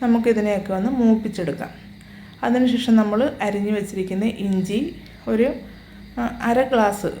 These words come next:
അളവ് പറഞ്ഞാൽ ഒരു അര ഗ്ലാസോളം ഉള്ളി ഉണ്ട-, ഇഞ്ചി ഉണ്ടാവും. ഇഞ്ചി ഈ, ആ, മൂത്ത് വന്ന, ആ, ഉള്ളിയുടെയും മുളകിൻ്റെയൊക്കെ കൂടെ ഇട്ട് കൊടുത്ത് നന്നായിട്ടൊന്ന് പൊരിച്ചെടുക്കണം. നല്ല മൊരിഞ്ഞ് വരുന്നത് വരെ നമുക്കിതിനെ നന്നായിട്ടൊന്ന് മിക്സ് ചെയ്ത് കൊടുക്കാം.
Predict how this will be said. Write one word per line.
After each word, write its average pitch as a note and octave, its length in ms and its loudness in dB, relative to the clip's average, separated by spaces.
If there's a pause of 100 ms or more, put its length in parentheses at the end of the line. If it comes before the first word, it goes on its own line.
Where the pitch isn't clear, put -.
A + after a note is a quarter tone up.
അളവ് G#3 240 0
പറഞ്ഞാൽ G#3+ 360 0
ഒരു A3+ 120 -2
അര A3+ 280 -2
ഗ്ലാസോളം G#3+ 640 -4 (100)
ഉള്ളി F#3 260 0
ഉണ്ട-, F#3+ 520 -4
ഇഞ്ചി G#3 320 2
ഉണ്ടാവും. F3 480 0 (520)
ഇഞ്ചി G#3+ 320 0 (260)
ഈ, A#3 320 -2 (200)
ആ, G3+ 240 -4
മൂത്ത് G3+ 380 0
വന്ന, G#3+ 440 0 (240)
ആ, G3+ 340 -4
ഉള്ളിയുടെയും G3+ 540 2
മുളകിൻ്റെയൊക്കെ F#3+ 800 -2 (140)
കൂടെ G3+ 340 -4
ഇട്ട് G3 220 -10
കൊടുത്ത് F3+ 420 -4 (100)
നന്നായിട്ടൊന്ന് F#3+ 720 -2 (200)
പൊരിച്ചെടുക്കണം. G#3 920 -4 (460)
നല്ല A3 160 2
മൊരിഞ്ഞ് A3+ 560 4
വരുന്നത് G3 380 0
വരെ F#3+ 340 -2
നമുക്കിതിനെ F#3+ 540 -2
നന്നായിട്ടൊന്ന് G3 760 -2
മിക്സ് B3 320 -4
ചെയ്ത് F3+ 220 -2
കൊടുക്കാം. F3 440 -2